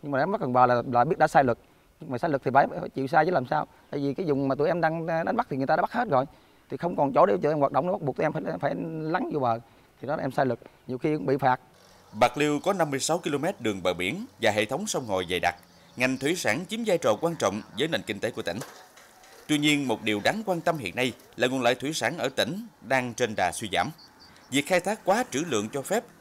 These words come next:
Speaker 2: sử dụng những phương thức khai thác tận diệt là nguyên nhân chủ yếu dẫn đến tình trạng trên. Công tác tuyên truyền được xác định cần phải thực hiện thường xuyên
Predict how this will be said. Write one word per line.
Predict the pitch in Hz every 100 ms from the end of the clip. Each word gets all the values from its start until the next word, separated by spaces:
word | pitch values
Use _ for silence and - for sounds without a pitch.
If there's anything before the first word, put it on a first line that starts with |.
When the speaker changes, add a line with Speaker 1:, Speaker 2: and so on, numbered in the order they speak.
| -
Speaker 2:
sử | - 185
dụng | 107 120
những | 117 123
phương | - 147
thức | 214 220
khai | 151 127
thác | 165 202
tận | 131 113 113
diệt | 110 - _ -
là | 110
nguyên | 117 139
nhân | 139 127
chủ | 120 113
yếu | 139 202 156
dẫn | 101 104
đến | 131
tình | 160 95
trạng | 90 85
trên. | 104 92 - - - - - - - - - - -
Công | 185 170
tác | 240 -
tuyên | 202 170
truyền | 135 123
được | 120 -
xác | 214 -
định | 104 117 - -
cần | 123 110
phải | 156
thực | 165 -
hiện | 107 113
thường | 123 117
xuyên | 160 170